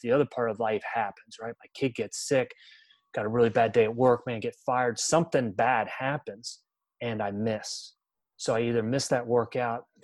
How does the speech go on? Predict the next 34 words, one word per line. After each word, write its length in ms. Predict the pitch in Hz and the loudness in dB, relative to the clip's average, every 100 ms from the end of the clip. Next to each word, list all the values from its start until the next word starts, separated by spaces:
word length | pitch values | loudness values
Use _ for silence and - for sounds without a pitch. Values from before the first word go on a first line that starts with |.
| - _ - | -20 _ -10
I 40 | |
say, 180 | 113 - | -8 -8
"Screw 460 | 107 - - 131 123 | -8 -8 0 2 2
it," 60 | |
I 60 | 104 | -2
have 220 | 98 120 | -4 -4
that 180 | 117 113 | -4 -6
drink 360 | 113 117 120 113 - - | -6 -6 -6 -8 -16 -10
or 160 | 110 | -8
I 60 | 104 | -6
have 140 | 117 | -4
that 160 | 120 - | -4 -6
piece 220 | - 113 | -8 -10
of 60 | - | -8
cake. 420 | - 123 117 - _ _ _ _ _ _ _ _ _ | -2 0 -2 -10 _ _ _ _ _ _ _ _ _
And 280 | - 110 104 | -10 -8 -4
then 400 | 131 135 123 107 | 2 2 2 -2
what 180 | 107 101 | -4 -4
happens? 600 | 95 104 - - - - _ - - _ _ _ _ _ _ - | -6 -12 -14 -20 -20 -20 _ -20 -20 _ _ _ _ _ _ -8
The 120 | 113 | -8
problem 520 | - - 143 185 117 | -2 4 6 6 2
with 180 | 107 - | -4 -6
it 100 | 113 | -6
is 220 | 113 107 - | -6 -8 0
every 440 | 139 180 175 214 190 | 2 4 6 6 4
past 480 | - 151 131 - - | 0 -2 -2 -4 -8
failure 540 | - 139 139 123 120 113 | 0 4 4 2 -2 -4
that 120 | 120 | -4
we've 200 | 110 120 | -2 0
ever 180 | 135 127 | 2 0
had 320 | 113 131 120 | 0 0 0
in 60 | |
our 120 | 110 110 | -4 -2
life, 380 | 120 120 104 | 0 0 -2